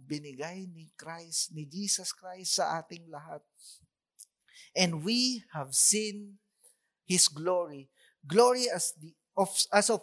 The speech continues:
the only Son from the Father, full of grace and truth. Meaning, pag sinabi natin grace, yung biyaya. Pag sinabing grace, yun yung kabutihan ng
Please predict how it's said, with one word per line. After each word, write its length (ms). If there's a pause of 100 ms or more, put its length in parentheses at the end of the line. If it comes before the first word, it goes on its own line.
the 240 (160)
only 560 (240)
Son 480
from 240
the 160
Father, 640 (560)
full 480
of 160 (400)
grace 800
and 240 (160)
truth. 240 (640)
Meaning, 480
pag 160
sinabi 400
natin 320
grace, 320
yung 160
biyaya. 720 (720)
Pag 160 (540)
sinabing 500
grace, 380
yun 180
yung 60
kabutihan 880
ng 240